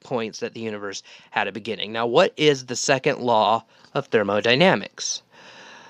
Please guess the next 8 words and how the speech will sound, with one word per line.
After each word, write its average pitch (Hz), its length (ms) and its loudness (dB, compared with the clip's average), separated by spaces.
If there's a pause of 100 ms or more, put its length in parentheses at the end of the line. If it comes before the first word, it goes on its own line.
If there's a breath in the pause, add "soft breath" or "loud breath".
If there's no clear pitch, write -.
(680 loud breath)
The 135 140 2
second 190 600 0
law 170 180 2
of 165 80 -6
thermodynamics 160 840 -4
states 110 480 -10
that 120 240 -8 (100)
processes 117 1040 0